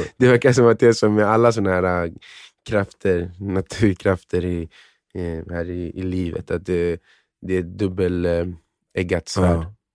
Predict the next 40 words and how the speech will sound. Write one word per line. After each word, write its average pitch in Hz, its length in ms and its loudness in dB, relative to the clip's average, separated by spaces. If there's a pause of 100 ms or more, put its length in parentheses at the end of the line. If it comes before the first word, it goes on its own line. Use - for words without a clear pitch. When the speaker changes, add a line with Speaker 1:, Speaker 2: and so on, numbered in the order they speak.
(200)
Speaker 2:
verkligen. 85 460 -6 (1080)
Och 101 340 4
du, 104 240 0
du, 104 220 0
du 104 100 0
var 110 100 4
inne 110 240 2
på 90 200 0
det, 82 180 -4
att - 180 -14 (560)
det 92 80 -6
här 92 80 -2
med 90 180 -2
rädsla, 85 500 -4 (320)
att 85 80 -10
det 95 80 -6
är 87 40 -6
samma 87 280 -4
sak 82 220 -6
där. 80 320 -2 (120)
Och 87 560 -6
fram 92 240 -2
tills 90 180 -8
nu 117 160 0
har 110 120 0
vi 92 160 -4
väl 85 360 -8
varit 95 220 -4
<laughs> 117 160 -6
ganska 98 340 -4
orättvisa 95 560 -4
mot 82 200 -10 (320)
just 92 240 -6
rädsla 82 400 -4
i 82 40 -6
den 80 100 -8
här 73 60 -10
podden, 73 360 -12
eller 85 160 -8
hur? 80 160 -8